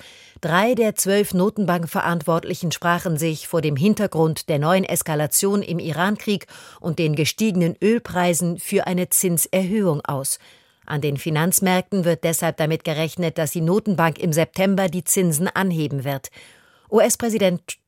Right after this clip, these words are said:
Trump dringt dagegen auf niedrigere Zinsen, um die Wirtschaft anzukurbeln. Bundespräsident Steinmeier hat den neuen Mitgliedern des Kabinetts von Kanzler Merz die Ernennungsurkunden überreicht.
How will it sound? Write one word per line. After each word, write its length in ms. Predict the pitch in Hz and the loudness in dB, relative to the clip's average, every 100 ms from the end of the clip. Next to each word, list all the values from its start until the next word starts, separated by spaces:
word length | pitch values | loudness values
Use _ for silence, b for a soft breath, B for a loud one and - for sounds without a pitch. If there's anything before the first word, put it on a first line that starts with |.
| - | -4
Trump 460 | 190 170 240 - - | 0 2 0 -4 -10
dringt 360 | 165 220 262 - | -2 0 2 2
dagegen 400 | 240 196 202 208 | 0 0 -2 -2
auf 280 | - 190 - | -2 -2 0
niedrigere 680 | 220 254 190 143 156 147 - | 2 2 -2 -2 0 -2 -2
Zinsen, 500 | - 190 185 208 214 | 0 0 0 0 -2
um 260 | - 185 | -2 -2
die 160 | 190 185 | 0 0
Wirtschaft 600 | 208 - - 139 - - | 0 0 -2 -2 -4 -6
anzukurbeln. 840 | 156 135 - 127 151 131 135 131 - _ _ _ _ _ _ _ _ _ _ _ - - - - B B B B B | -4 -4 -4 -6 -6 -6 -6 -12 -16 _ _ _ _ _ _ _ _ _ _ _ -20 -20 -20 -20 B B B B B
Bundespräsident 680 | 254 277 - 240 226 208 | 4 2 -2 0 0 0
Steinmeier 720 | 196 214 220 196 147 147 139 135 | 0 0 0 2 2 0 -2 -2
hat 300 | 175 - - | -4 -6 -2
den 160 | 185 175 | 0 2
neuen 360 | 185 247 247 | 2 2 2
Mitgliedern 640 | 220 226 - 214 196 180 170 | 0 -2 -4 -2 0 0 2
des 180 | 156 | 0
Kabinetts 520 | - 156 156 165 208 - | -2 -2 0 0 0 -2
von 240 | 175 151 | -2 -2
Kanzler 420 | 156 151 - 147 | -2 -4 -2 -2
Merz 460 | 147 151 180 - - | -2 -2 -4 -4 -2
die 100 | 208 | 0
Ernennungsurkunden 1300 | 208 214 220 185 147 - 160 143 - 147 - 143 - | 0 2 2 2 0 -2 -4 -4 -2 -4 -2 -6 -4
überreicht. 640 | 147 147 139 139 - - | -4 -4 -4 -6 -8 -18